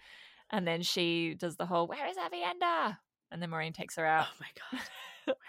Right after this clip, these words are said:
Speaker 2: is
Speaker 1: Like, it could
Speaker 2: Aviendha?
Speaker 1: be that.
Speaker 2: I could see that happening.
Speaker 1: And
Speaker 2: And I
Speaker 1: also
Speaker 2: could
Speaker 1: if
Speaker 2: also
Speaker 1: she, if she
Speaker 2: see
Speaker 1: helps as well, 'cause she helps him in the Stone of Tear and she ho-, helps him
Speaker 2: Mm-hmm.
Speaker 1: by, um, finding him Asmodean and stuff.
Speaker 2: Mm-hmm.
Speaker 1: Like, maybe she does something like that.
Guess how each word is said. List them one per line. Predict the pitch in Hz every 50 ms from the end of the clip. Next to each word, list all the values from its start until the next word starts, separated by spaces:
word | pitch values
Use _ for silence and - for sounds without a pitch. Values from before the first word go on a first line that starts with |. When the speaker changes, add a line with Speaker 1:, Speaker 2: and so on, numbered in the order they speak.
| - - -
Speaker 2:
is | -
Speaker 1:
Like, | 226 196 -
it | - -
could | - 311 214 180
Speaker 2:
Aviendha? | 175 -
Speaker 1:
be | 151 165 165
that. | - 165 156 151 - - - - - - - - - _ _ -
Speaker 2:
I | - 202 220
could | 254 - 403 - -
see | - - 214 190
that | 190 190 190 190
happening. | 196 208 175 170 - 170 170 170 175
Speaker 1:
And | 226 -
Speaker 2:
And | -
I | 226
Speaker 1:
also | 240 370
Speaker 2:
could | 320
Speaker 1:
if | 285
Speaker 2:
also | 285 277 - 339 339 311
Speaker 1:
she, | 220
if | -
she | - 240 226 226 220 220
Speaker 2:
see | 214 214
Speaker 1:
helps | 208 214 262 277 - - - -
as | 190 165 - 160
well, | 185 202 214 180 160 -
'cause | - - 226 208
she | - - 151
helps | - - 277 349 - - -
him | 381 294
in | 240 180
the | 160
Stone | 156 - - 190 175 165 160
of | - -
Tear | - - 233 220 233 233
and | 240 233
she | - 226
ho-, | 214 214 233 233 -
helps | 233 226 254 - 175 170 156
him | 240 -
Speaker 2:
Mm-hmm. |
Speaker 1:
by, | 160 185 180 180 180 180 - -
um, | 180 170 170 165 165 170 - _ _ _ _ _
finding | - - 190 180 175 175 175
him | 180 175 170
Asmodean | 165 170 170 - 180 175 190 214 240 262 262 262 262 262 254 - _ _ - - - - - _ _ _ -
and | 180 175 170
stuff. | 175 175 170 170 - 175
Speaker 2:
Mm-hmm. | 190 -
Speaker 1:
Like, | - 180
maybe | 226 226 226 254
she | - - 262
does | - 226 185 185 180
something | - - 190 156 - - 185 180
like | 180 165 - - -
that. | - 156 160 - -